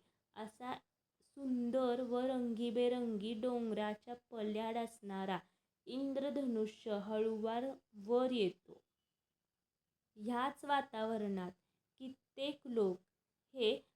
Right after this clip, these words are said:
पावसाचा आनंद घेण्यासाठी कोकणाच्या वाटेला लागतात. कारण कोकणात जरी पाऊस जास्त असला, तरी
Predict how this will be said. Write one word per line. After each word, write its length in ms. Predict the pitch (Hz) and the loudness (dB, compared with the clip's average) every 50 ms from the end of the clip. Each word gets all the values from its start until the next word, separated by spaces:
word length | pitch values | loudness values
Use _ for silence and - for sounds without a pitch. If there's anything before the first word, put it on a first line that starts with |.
| _ - | _ -8
पावसाचा 720 | - 247 240 226 233 233 - - 233 226 240 233 - 294 277 | -2 0 2 2 0 0 -4 -4 -2 -2 -2 -2 -4 -6 -4
आनंद 600 | - 226 233 233 233 233 247 262 285 294 285 294 | -2 0 0 2 2 2 0 0 0 0 0 0
घेण्यासाठी 880 | 294 294 302 285 269 233 214 208 208 202 - 214 196 185 _ - 254 247 - - | 0 0 0 0 0 2 2 0 0 -2 -4 -8 -8 -8 _ -12 -16 -16 -10 -6
कोकणाच्या 720 | 285 262 254 254 - 214 208 208 214 202 - - 254 262 | -6 -6 -6 -6 -6 -4 -4 -2 -2 -4 -6 -6 -6 -2
वाटेला 580 | 277 262 240 214 - - 190 180 175 185 196 | 0 0 0 -2 -4 -6 -6 -4 -4 -2 -2
लागतात. 520 | 226 247 254 240 - _ _ - 180 170 175 _ _ _ _ _ _ _ _ _ _ _ _ _ _ _ _ _ _ _ _ _ - _ _ _ _ _ _ _ _ _ _ _ _ _ _ _ _ _ _ _ _ _ _ _ _ _ _ _ _ _ _ _ _ _ _ _ _ _ _ _ _ _ _ _ _ - - - - - - - - - - - - _ _ _ _ - - - - - - _ _ _ _ _ _ _ _ - | -2 -2 -2 -4 -6 _ _ -20 -18 -18 -18 _ _ _ _ _ _ _ _ _ _ _ _ _ _ _ _ _ _ _ _ _ -20 _ _ _ _ _ _ _ _ _ _ _ _ _ _ _ _ _ _ _ _ _ _ _ _ _ _ _ _ _ _ _ _ _ _ _ _ _ _ _ _ _ _ _ _ -16 -16 -14 -12 -6 -2 0 0 0 -2 -6 -12 _ _ _ _ -8 -4 -4 -4 -4 -6 _ _ _ _ _ _ _ _ -8
कारण 440 | 277 285 277 269 254 240 233 247 254 262 - _ - | -4 -2 0 0 0 0 -2 -2 -4 -8 -10 _ -8
कोकणात 600 | 294 285 277 277 - 262 240 247 254 240 226 240 - _ _ _ _ - 233 - - | -4 -4 -4 -4 -6 -6 -4 -2 0 0 -2 -4 -6 _ _ _ _ -20 -18 -12 -6
जरी 280 | 247 247 247 262 285 | -2 0 0 0 -2
पाऊस 500 | 294 - - 302 294 269 247 240 262 277 - - 262 208 202 | -4 -6 -4 0 0 2 2 2 0 -2 -6 -10 -12 -8 -4
जास्त 400 | 240 226 233 247 254 - - - | -2 -2 -2 -2 -4 -6 -8 -4
असला, 500 | 277 262 254 262 - - - 202 196 170 165 - _ _ _ _ _ _ _ _ - | -4 -2 -2 -4 -6 -10 -10 -8 -6 -6 -6 -8 _ _ _ _ _ _ _ _ -10
तरी 320 | 277 285 285 269 269 277 | -4 -4 -2 -2 -2 -4